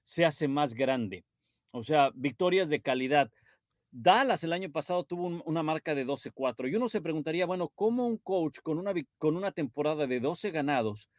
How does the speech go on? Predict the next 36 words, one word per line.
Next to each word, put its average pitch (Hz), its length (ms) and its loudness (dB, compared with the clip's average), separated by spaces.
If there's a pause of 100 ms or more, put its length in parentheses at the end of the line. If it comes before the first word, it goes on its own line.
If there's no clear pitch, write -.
(200)
de 139 80 6
haber 196 200 6
ganado 202 340 2
su 165 120 -4
división, 143 580 0
independientemente 202 800 -2
de 160 80 -4
cómo 175 300 -2
haya 170 120 2
estado 170 300 2
la 151 120 4
división 139 540 0 (260)
de 139 120 2
los 123 160 0
Cowboys, 147 500 4 (340)
cómo 226 260 2
es - 80 -4
que - 120 -2
puede 202 240 0
estar 180 280 2
en, 170 200 -4
en, 143 200 0
en 143 120 2
la 135 100 4
silla 185 260 0
caliente? 147 460 0
¿Cómo 202 300 -2
es 185 120 -6
que 202 100 -2
puede 190 160 -2
estar 185 220 2
en 185 100 -4
peligro 170 420 2
su, 143 260 -2 (220)
su 151 200 -4
puesto? 160 480 4